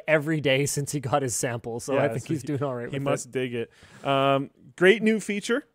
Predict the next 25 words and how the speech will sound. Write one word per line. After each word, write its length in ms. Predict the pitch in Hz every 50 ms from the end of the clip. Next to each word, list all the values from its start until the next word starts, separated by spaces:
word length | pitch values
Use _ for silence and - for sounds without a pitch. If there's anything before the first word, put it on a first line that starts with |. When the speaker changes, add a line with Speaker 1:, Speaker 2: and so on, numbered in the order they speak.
| _ _ _ _ _ -
Speaker 2:
Remember 360 | 151 151 156 165 165 185 175
when 140 | 165 170 170
it 80 | 160
was 140 | 151 151 139
Super 360 | - - - 202 185 - 180
Chat 400 | 175 - - 175 165 160 165 - -
on 420 | 156 139 139 143 139 143 139 - -
a 120 | 156 143
previous 480 | - - - 175 160 160 151 143 - -
wan 260 | 123 131 135 139 139
show? 300 | - - 139 131 131 131 _ _ - _ _ _ -
Can 160 | - 147 131
we 100 | 127 131
get 200 | 120 156 160 -
an 100 | 151 147 - -
answer 480 | 143 147 160 160 - - 151 143 139 -
on 380 | - 135 127 127 127 123 123 123 - -
what 240 | - 139 147 - -
the 60 | 147
process 640 | - - - 147 139 147 156 - - 147 139 127 -
of 160 | - 120 -
getting 320 | - 135 131 135 127 120 107
wan 320 | 113 123 139 151 170 175
on 200 | - - 135 131
Floatplane 540 | 123 _ - 170 160 - - 156 139 135 -